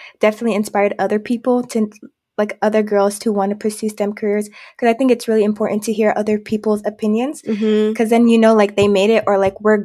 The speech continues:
Speaker 1: working through it and they know that they can eventually get to that point.
Speaker 2: Yeah.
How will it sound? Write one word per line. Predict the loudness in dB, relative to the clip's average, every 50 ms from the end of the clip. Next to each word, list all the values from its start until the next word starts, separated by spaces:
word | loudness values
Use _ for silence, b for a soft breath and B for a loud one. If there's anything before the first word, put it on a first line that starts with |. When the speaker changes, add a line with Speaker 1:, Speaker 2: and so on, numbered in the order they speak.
| -4
Speaker 1:
working | -2 -2 -2 -2 0 -2 -4 -4 -2
through | -2 0 2
it | 2 2 0 0 -2
and | -2 -2
they | -2 -2
know | -2 -2 -4 -4 -4 -6
that | -8 -8 -8 _ _ _ -4
they | -2 0 0 -2
can | -4 -8 -10 -10 -10 -10 -8 -6
eventually | -6 -4 -4 -6 -8 -8 -8 -8 -8 -8 -10 -12 -18 -20 _ -6
get | -6 -6 -6
to | -6 -8
that | -8 -8 -8
point. | -10 -10 -10 -10 -14 _ _ _ -8
Speaker 2:
Yeah. | -6 -4 -4 -4 -4 -6 -6 -8